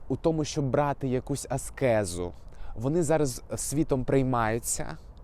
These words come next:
і вони, ем, вони дають нам можливість концентруватися саме на отих речах, які мене, які мені, мене тригерять, які я хочу змінити,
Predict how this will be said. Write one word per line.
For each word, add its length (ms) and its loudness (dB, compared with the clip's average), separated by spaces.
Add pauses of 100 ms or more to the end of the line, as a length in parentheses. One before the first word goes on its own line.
(540)
і 100 6
вони, 760 4
ем, 500 2 (260)
вони 360 4
дають 560 4
нам 320 0
можливість 540 0
концентруватися 840 -2
саме 380 0
на 320 0 (460)
отих 320 0
речах, 380 0
які 220 2
мене, 280 0
які 280 0
мені, 280 -2 (180)
мене 240 0
тригерять, 640 2 (380)
які 240 -2
я 80 4
хочу 320 -2
змінити, 720 0